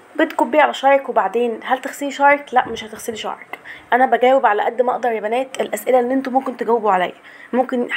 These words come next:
هيجي ناس يقولوا لي في الكومنتات، حتى بعد ما جاوبت انا متاكده، "يا صوفي هنغسل الوصفه بعد ما نكبها على شعرنا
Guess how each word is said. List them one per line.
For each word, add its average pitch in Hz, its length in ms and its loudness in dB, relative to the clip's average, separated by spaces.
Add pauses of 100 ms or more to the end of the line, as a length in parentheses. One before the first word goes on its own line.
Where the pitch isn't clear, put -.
هيجي 240 300 2
ناس 262 220 -2
يقولوا 233 220 -2
لي 262 60 -6
في 240 60 -8
الكومنتات، 214 640 -4
حتى 254 260 0
بعد 240 200 2
ما 226 100 -4
جاوبت 233 320 0
انا 226 100 -4
متاكده، 269 520 -2 (380)
"يا 220 40 2
صوفي 254 260 -4
هنغسل 254 260 -2
الوصفه 247 360 2
بعد 247 180 2
ما 220 220 -4 (240)
نكبها 233 260 2
على 269 100 4
شعرنا 262 460 -2